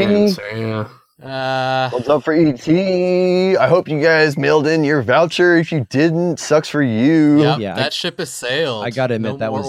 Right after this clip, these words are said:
Speaker 4: that was
Speaker 3: orders.
Speaker 4: totally awesome. Getting a copy of Larry and then getting the certificate inside of it, that was like,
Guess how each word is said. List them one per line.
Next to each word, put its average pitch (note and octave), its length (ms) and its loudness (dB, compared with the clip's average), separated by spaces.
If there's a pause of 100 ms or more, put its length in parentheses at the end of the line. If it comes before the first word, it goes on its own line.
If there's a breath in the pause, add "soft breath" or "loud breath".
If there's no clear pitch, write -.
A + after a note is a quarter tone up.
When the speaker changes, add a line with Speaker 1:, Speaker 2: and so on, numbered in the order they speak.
Speaker 4:
that - 0 -
was A2+ 80 -4
Speaker 3:
orders. G#2 320 -10
Speaker 4:
totally A2 460 -4
awesome. F#2 360 -6
Getting G2 240 -6
a F#2+ 60 -10
copy G2+ 380 -8
of F#2+ 140 -10
Larry G2+ 340 -4
and F#2+ 220 -4
then F#2+ 100 -4
getting G2 240 -6
the F#2 60 -8
certificate F#2 560 -12
inside F#2 400 -10
of F#2+ 80 -12
it, F#2+ 140 -12
that F2+ 140 -12
was E2+ 240 -14
like, E2 320 -14